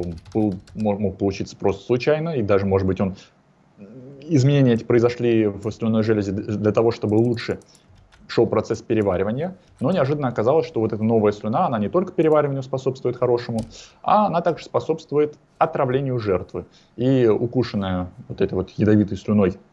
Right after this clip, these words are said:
а, жертва гораздо быстрее погибала. И, разумеется, вот эти животные, у которых эта небольшая мутация произошла, которые стали чуть-чуть ядовитыми, они очень скоро стали лидирующей группой.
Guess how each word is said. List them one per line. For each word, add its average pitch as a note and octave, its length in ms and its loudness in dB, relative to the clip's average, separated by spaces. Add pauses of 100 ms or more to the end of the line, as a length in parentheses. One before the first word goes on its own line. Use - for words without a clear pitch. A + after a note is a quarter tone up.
(320)
а, F2+ 360 -4
жертва F#3 440 2
гораздо B2+ 280 0
быстрее A2+ 320 0
погибала. E2+ 520 -2 (320)
И, C3 60 2
разумеется, B2+ 520 2
вот A#2 80 2
эти A#2 120 0
животные, A2 380 2
у F#2 40 -2
которых G#2 300 -2
эта G#2+ 140 -6
небольшая G#2+ 340 -2
мутация F#2+ 440 -4
произошла, G#2+ 460 -4
которые G2+ 420 0 (120)
стали A#2 320 2
чуть-чуть G#3+ 640 -4
ядовитыми, G3 560 -2 (340)
они G#2+ 380 -2 (560)
очень A#2+ 300 0
скоро E2+ 400 -4 (160)
стали E2 380 -4 (1080)
лидирующей B2 600 -2
группой. F3 420 0